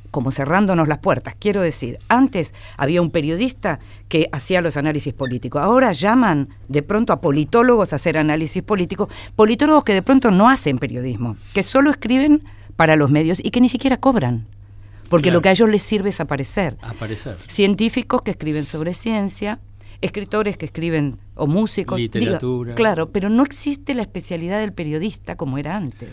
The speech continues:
Speaker 2: Se va perdiendo, ¿no? Igual periodistas especializados hay, sin duda, desde deportes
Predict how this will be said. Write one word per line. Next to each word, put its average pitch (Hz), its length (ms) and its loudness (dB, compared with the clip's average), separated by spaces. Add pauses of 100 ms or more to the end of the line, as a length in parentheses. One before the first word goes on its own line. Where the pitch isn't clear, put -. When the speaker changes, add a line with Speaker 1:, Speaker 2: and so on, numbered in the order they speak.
(140)
Speaker 2:
Se - 160 -6
va 214 180 2
perdiendo, 147 540 2
¿no? 139 220 -2
Igual 180 320 0
periodistas 143 560 -2
especializados 127 800 -6
hay, 110 180 -4
sin 110 220 -6
duda, 123 260 0
desde 101 240 -6
deportes 151 640 -2